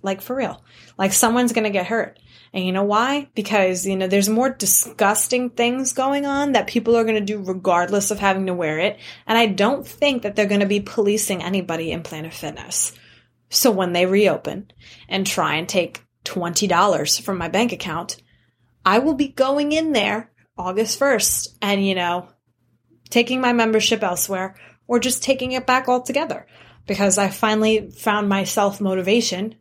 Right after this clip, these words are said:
to get back into shape. And I don't need a gym anymore,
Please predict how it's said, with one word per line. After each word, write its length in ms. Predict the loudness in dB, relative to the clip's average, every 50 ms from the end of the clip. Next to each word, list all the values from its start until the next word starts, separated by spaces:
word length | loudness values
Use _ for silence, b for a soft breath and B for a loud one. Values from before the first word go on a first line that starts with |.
| _
to 320 | -8 0 2 4 4 4 4
get 180 | 2 0 2
back 240 | 2 2 2 2 0
into 240 | 0 0 0 -2 -2
shape. 320 | -2 -2 -2 -4 -6 -8 -18 _ _ _ B B B B B B B B B B
And 160 | 0 0 2
I 140 | 2 2 2
don't 140 | 2 2 0
need 200 | 0 -2 0 0
a 40 | 0
gym 280 | 0 2 2 2 2
anymore, 440 | 0 -2 -4 -8 -10 -8 -8 -10 -10